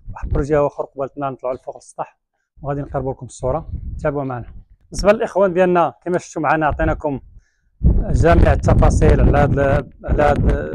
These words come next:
الديور هادو او القطعات هادو مية متر اللي كنقول لكم عندهم اير plus دو زائد الروتري. بالنسبه طلعنا السطح ديالهم، السطح هو هذا، السطح ماشي مكمول على حسب الروتري. عندنا هو هذا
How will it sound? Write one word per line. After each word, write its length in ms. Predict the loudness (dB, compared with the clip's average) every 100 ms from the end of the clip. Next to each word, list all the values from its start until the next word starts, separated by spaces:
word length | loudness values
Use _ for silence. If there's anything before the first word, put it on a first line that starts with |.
| -2
الديور 280 | 0 0 0
هادو 320 | -2 -2 -2
او 200 | -4 -8
القطعات 460 | -12 -14 -12 -10 -10
هادو 180 | -12 -10
مية 180 | -6 -6
متر 260 | -6 -10
اللي 120 | -12
كنقول 540 | -14 -14 -10 -4 2 4
لكم 160 | 4 2 0 -4 -6 -10 -4
عندهم 240 | -2 0 -2
اير 100 | -2
plus 180 | 0 0
دو 220 | 0 -2
زائد 260 | -2 -4 -2
الروتري. 380 | 0 0 2 2 0 -6 -16 -14
بالنسبه 480 | -12 -8 -6 -2 2
طلعنا 240 | 4 4
السطح 240 | 4 4 4
ديالهم، 380 | 4 2 0
السطح 380 | -4 -6 -6 -4
هو 140 | 0 2
هذا، 360 | 2 2 0 -4 -16 _ _
السطح 480 | -20 -2 0 0 -2 _ -8 -2 0 0 2 2
ماشي 240 | 0 2 2
مكمول 480 | 2 2 0 0 -2
على 120 | 0
حسب 340 | 0 2 0
الروتري. 360 | 2 4 4 4 4 2 2
عندنا 340 | 2 2 0 -4 -6
هو 100 | 0
هذا 380 | 2 2 0 -2